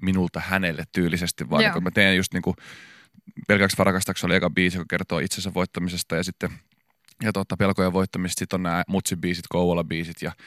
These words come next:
Speaker 1: näin poispäin. Tuli sinne tehtyä pari ihan rakkauslauluakin, mut se on sit taas tätä, kun elämä menee ja heittelee.
Speaker 2: Se on juurikin näin. Kaikkea ei voi ihan suunnitella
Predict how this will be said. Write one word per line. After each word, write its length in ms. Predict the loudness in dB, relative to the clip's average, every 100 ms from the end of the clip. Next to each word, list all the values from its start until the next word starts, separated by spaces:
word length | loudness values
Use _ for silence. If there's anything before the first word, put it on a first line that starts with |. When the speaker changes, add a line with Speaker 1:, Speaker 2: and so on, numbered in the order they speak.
| -20 -20 -4
Speaker 1:
näin 140 | -4 -2
poispäin. 320 | -4 -4 0
Tuli 160 | 4 4
sinne 200 | 4 0 0
tehtyä 300 | 0 0 0
pari 200 | 0 0
ihan 120 | 0
rakkauslauluakin, 800 | 0 -2 -4 -2 -2 -4 -6 -8
mut 120 | -4
se 80 | -4
on 80 |
sit 100 | -4
taas 160 | -4 -6
tätä, 200 | -6 -12 -6
kun 140 | -2
elämä 240 | 0 0 -2 -4
menee 280 | -4 -2 -4
ja 80 | -8 -4
heittelee. 400 | -4 -4 -8 -10 -14 -20 _ -8
Speaker 2:
Se 100 | -4
on 100 | -2
juurikin 340 | -2 -4 -2
näin. 120 | 0
Kaikkea 340 | 2 0 0 0
ei 180 | 0
voi 140 | 0 0
ihan 220 | 0 0
suunnitella 540 | 2 0 -2 0 0